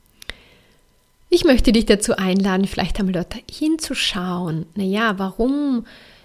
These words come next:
löst es in dir immer wieder vielleicht Heißhungerattacken aus? Oder warum brauchst du viel Kaffee?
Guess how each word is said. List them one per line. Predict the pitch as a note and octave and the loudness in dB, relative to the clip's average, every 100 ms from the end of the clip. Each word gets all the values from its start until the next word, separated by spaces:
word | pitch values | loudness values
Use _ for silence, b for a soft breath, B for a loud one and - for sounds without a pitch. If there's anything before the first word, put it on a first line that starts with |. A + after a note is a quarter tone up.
| B | B
löst | G#3 G#3+ C4 D#4+ - - | 2 4 4 2 -2 -2
es | G#3+ G#3 | 0 -2
in | - G#3+ | 0 0
dir | G#3+ G3+ | 2 0
immer | G#3+ G3 | 0 0
wieder | G3+ F#3 | -2 -2
vielleicht | - F#3 F#3 - - | -4 -6 -4 -6 -2
Heißhungerattacken | A3+ C#4+ D4+ B3+ G#3+ G#3 - - G3+ | 0 2 2 0 -2 -4 -10 -8 -8
aus? | - F#3+ - | -6 -8 -8
Oder | G3+ F#3+ | -8 -6
warum | G3 A#3 A3+ | -4 -2 -2
brauchst | - - A3+ - | -2 -4 -2 -2
du | |
viel | A3+ - C#4+ C4+ | -4 -2 0 0
Kaffee? | - C4+ - - C4+ C4 A3 F#3 | -4 -8 -8 -6 -2 0 0 -2